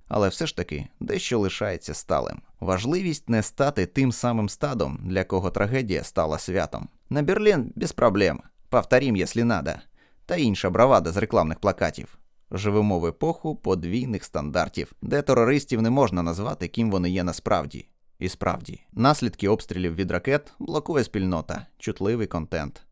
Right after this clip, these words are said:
А фрагменти з ток-шоу фанатиків Z трактують свободою слова. Театр абсурду зійшов за основу. А я вимовляю ту ж саму промову.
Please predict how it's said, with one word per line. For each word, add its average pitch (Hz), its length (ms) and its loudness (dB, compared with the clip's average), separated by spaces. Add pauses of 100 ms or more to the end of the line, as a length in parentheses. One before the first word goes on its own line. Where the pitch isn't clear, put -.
(120)
А - 100 -6
фрагменти 117 520 0
з - 60 -8
ток-шоу 104 380 0
фанатиків 104 580 0
Z 120 280 0
трактують 107 420 0
свободою 90 440 0
слова. 64 440 -6 (160)
Театр 147 320 2
абсурду 135 380 2
зійшов 87 360 -4
за 82 140 -2
основу. 82 440 -2 (260)
А 80 140 -6
я 104 200 2
вимовляю 151 600 -2
ту 113 220 -4
ж - 140 -8
саму 87 260 -2
промову. 78 500 -6